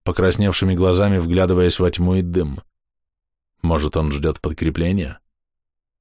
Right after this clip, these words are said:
Надеется на помощь? Его трясёт не то от страха, не то от озноба. Торий кутается в лохмотья, которые когда-то были его одеждой,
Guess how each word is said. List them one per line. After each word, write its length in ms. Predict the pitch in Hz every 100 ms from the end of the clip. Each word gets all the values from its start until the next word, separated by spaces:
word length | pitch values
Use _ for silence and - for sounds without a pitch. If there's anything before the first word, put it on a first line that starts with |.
| -
Надеется 520 | 78 78 80 78 -
на 120 | 85 76
помощь? 440 | 92 87 65 - _ _ _ _ _ _ _ _ _ _ _ _
Его 320 | - 87 113
трясёт 600 | - - 107 104 120 107 101
не 120 | 92
то 140 | 98
от 80 | 92
страха, 360 | - 107 98 95
не 120 | 92
то 120 | 92
от 80 | 90
озноба. 540 | 92 90 90 69 - _ _ _ _ _ _ _ _ _
Торий 280 | 101 95 85
кутается 500 | - 95 87 80 87
в 60 | 82
лохмотья, 520 | 85 101 101 95 82
которые 380 | 87 90 87 87
когда-то 400 | 85 87 90 82
были 240 | 87 87
его 280 | 82 82 85
одеждой, 540 | 82 117 98 69 65